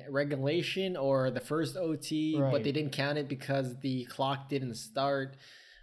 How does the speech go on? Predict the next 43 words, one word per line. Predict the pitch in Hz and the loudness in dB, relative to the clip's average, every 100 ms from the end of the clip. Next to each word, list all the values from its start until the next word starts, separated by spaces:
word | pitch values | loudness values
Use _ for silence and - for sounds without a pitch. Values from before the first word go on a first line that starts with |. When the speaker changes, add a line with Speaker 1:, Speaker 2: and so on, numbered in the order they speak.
| - | -6
Speaker 1:
Uh, | 110 117 | -2 0
so | 156 | 4
a | |
lot | 196 247 | 4 6
of | 185 127 | 4 2
weird | 135 170 165 | 2 4 2
things | 165 151 | 0 0
happened | 151 151 156 | 0 0 -4
in | 143 | -2
that | 135 123 | -2 -2
game, | 139 143 143 - - - | -2 -2 -4 -12 -20 -10
and | - 131 | -2 2
a | |
lot | 131 185 | 4 6
of | 254 127 - - - | 4 2 -2 -14 -6
players | - 165 160 131 | 0 2 4 2
stepped | - 139 135 - | 0 0 0 2
up. | 139 143 - 131 | 2 2 0 -2
Uh, | 120 101 78 - | 0 0 -4 -2
I | 147 | 0
watched | 170 202 220 - | 4 4 2 0
the, | 160 147 139 - - | 0 0 0 -2 -2
uh, | 139 123 123 | 0 0 0
second, | - 147 175 160 | 0 -2 -4 -4
the | 135 | 0
end | 143 170 | 2 2
of | 151 | 0
the | |
first | 135 143 139 | 0 0 2
O | 139 | 0
T | 131 135 135 | 0 -2 -2
and, | 127 | -4
and | 117 117 | -8 -8
the, | 120 - | -8 -10
and | 123 123 | -12 -6
the, | 127 120 117 | -4 -2 -2
uh, | 110 110 - | -2 -4 -2
all | 127 131 | -2 -2
of | |
the | 120 | -4
second | - 131 120 | -4 -4 -4
O | 113 | -6
T, | 113 113 | -6 -6